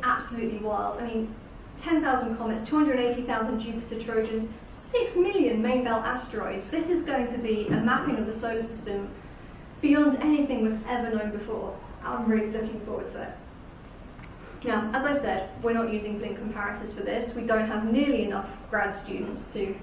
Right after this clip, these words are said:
go through all that data. Basically, we have an automated pipeline. So say you have an object, and in one night, you see it move a little bit,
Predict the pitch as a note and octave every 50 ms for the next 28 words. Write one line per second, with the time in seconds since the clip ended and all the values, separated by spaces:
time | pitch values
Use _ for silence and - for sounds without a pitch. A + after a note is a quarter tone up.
0 | - - - - - - G#3+ F#3+ F#3+ G3 G#3 G3+ - - - - - A3+ A3 A#3
1 | B3+ - - - - - - - - - - - - - - - - - - -
2 | - - - - - - - - - - E4 F4 F4+ F4 E4 D#4 - C#4 C4 C4
3 | C4 C4 C4 B3 B3+ B3+ B3+ C4 B3+ A#3 - A3+ - - - G3+ G3 G3+ - G3
4 | - G3 G#3 - - - - - - - - - - - D4+ C#4 C4+ B3+ - -
5 | - G4 G4+ A4 A4 A4 F#4 F4+ F4 D4+ C#4 - A#3 A3+ A3+ - D#4+ E4 D#4+ -
6 | - - C4+ A#3+ A#3+ A#3+ B3 F4 F4+ E4 A3+ - - B3+ C4+ C4+ - C4 - -
7 | C#4 C4+ B3 A#3 A#3 G#3+ G#3 G3+ G3+ G3+ - - - A#3+ A3+ A#3+ A#3 G3+ G3+ -
8 | - -